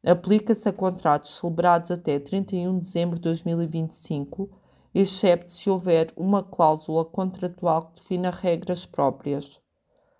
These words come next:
O aumento não é automático. O senhorio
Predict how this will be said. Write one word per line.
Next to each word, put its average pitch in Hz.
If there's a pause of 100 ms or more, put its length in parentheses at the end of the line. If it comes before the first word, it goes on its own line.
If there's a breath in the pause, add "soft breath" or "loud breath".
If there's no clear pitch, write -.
(200)
O 175
aumento 175
não 180
é 202
automático. 170
O 156
senhorio 160